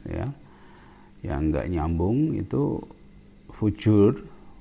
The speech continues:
Yang science delusion itu juga fujur. Jadi, eh, sesuatu yang melampaui batas, sesuatu yang berlebihan.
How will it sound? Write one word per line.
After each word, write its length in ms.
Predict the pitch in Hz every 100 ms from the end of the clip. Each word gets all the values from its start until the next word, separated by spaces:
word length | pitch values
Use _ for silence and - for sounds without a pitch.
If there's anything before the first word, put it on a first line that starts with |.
| - - -
Yang 200 | 85 -
science 320 | - 90 87 -
delusion 520 | 82 80 - 131 127
itu 160 | 131 101
juga 140 | 65
fujur. 560 | - 117 - 92 76 82
Jadi, 420 | 92 85 92 107 - - - - - - - - - - -
eh, 180 | 85 85
sesuatu 540 | - 95 98 85 110
yang 240 | 123 95 90
melampaui 500 | 87 87 87 87 90
batas, 420 | - 92 - 76
sesuatu 640 | - 92 - 101 95 - 127
yang 240 | 107 92
berlebihan. 960 | - 92 87 85 104 92 82 78 71